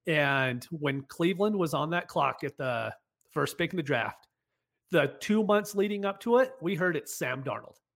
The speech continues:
It's Sam Darnold the entire time. About two weeks before, we heard,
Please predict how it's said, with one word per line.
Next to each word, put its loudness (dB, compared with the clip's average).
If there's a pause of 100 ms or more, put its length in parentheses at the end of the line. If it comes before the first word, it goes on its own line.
It's -4 (420)
Sam 2
Darnold 2
the -2
entire 0
time. -4
About -2
two -4
weeks -4
before, 2
we 0
heard, 0